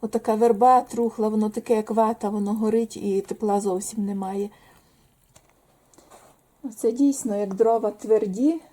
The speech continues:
воно і гарно тепло дає, гарно нагріває. Спекла наліснички собі. От, зараз буду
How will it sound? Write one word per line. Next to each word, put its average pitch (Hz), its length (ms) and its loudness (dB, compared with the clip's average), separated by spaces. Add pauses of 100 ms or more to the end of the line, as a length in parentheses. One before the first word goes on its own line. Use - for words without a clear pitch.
(240)
воно 208 240 -2
і 220 120 -6
гарно 208 460 -4
тепло 214 360 -8
дає, 214 280 -8
гарно 220 420 -6
нагріває. 214 680 -6 (3500)
Спекла 294 440 -4
наліснички 262 880 -2
собі. 339 420 -2 (2000)
От, 294 420 -6 (560)
зараз 262 580 -4 (200)
буду 240 300 -4